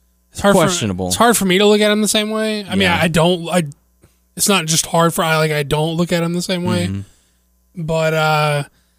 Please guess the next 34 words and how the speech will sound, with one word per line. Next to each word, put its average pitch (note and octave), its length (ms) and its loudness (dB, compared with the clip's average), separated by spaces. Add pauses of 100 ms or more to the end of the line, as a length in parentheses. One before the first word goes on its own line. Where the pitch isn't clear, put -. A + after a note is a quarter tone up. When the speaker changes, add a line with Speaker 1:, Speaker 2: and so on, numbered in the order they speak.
(880)
Speaker 1:
that F3 100 2
doesn't D#3 240 2
mean C#3+ 120 -6
they're C3+ 120 -8
not C3+ 140 -10
gonna C3 140 -14
do C3+ 200 -8
it. C3+ 180 -10 (160)
Speaker 2:
Yeah. F#2 280 0
Speaker 1:
He, G#3 260 0 (240)
I, F#3 160 -2
th-, - 220 -6 (140)
there F#3+ 160 -2
was G#3 300 2
a, G3+ 80 0
when E3+ 260 -2
it G3+ 80 2
was F#3 200 2
fresh G3 540 0
in G3 120 -2
the F3+ 80 0
news, E3+ 400 2
I D3+ 80 2
felt D#3+ 260 -2
like, D3 240 -2
if D#3 80 -2
there's D#3+ 160 0
no D3+ 160 -4
coming D3 300 -6
back C#3 220 -6
from D3 160 -10
this, C#3+ 160 -6
but D3 240 -2
now D3+ 580 -2